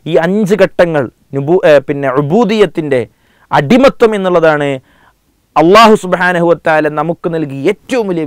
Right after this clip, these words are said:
വിശേഷണം. അഷ്റഫുൽ ഖൽഖായിട്ടുള്ള പ്രവാചകൻ സല്ലല്ലാഹു അലൈഹി വസല്ലമ തങ്ങളുടെ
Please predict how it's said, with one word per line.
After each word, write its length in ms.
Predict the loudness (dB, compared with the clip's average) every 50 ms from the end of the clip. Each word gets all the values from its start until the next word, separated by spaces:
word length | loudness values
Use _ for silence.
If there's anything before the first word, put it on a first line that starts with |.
| -8
വിശേഷണം. 400 | -8 -8 -8 -8 -8 -10 -14 -14 -16 _ _ _ _ _ _ _ _ _ _ _ _ _ _ _ _ _ _ _ _ _ _ _ _ _ _ _ _ _ _
അഷ്റഫുൽ 500 | -8 -6 -2 0 2 2 2 2 0 0 2
ഖൽഖായിട്ടുള്ള 720 | 2 2 2 2 4 4 6 6 4 4 2 0 0 2 2
പ്രവാചകൻ 540 | 2 2 4 4 4 4 4 0 -4 -8 -8 -8
സല്ലല്ലാഹു 340 | -6 -4 -4 -2 -2 -2 -2
അലൈഹി 120 | -4 -6 -8
വസല്ലമ 340 | -6 -6 -6 -4 -4 -4
തങ്ങളുടെ 460 | -4 -4 -6 -4 -4 -2 2 4 4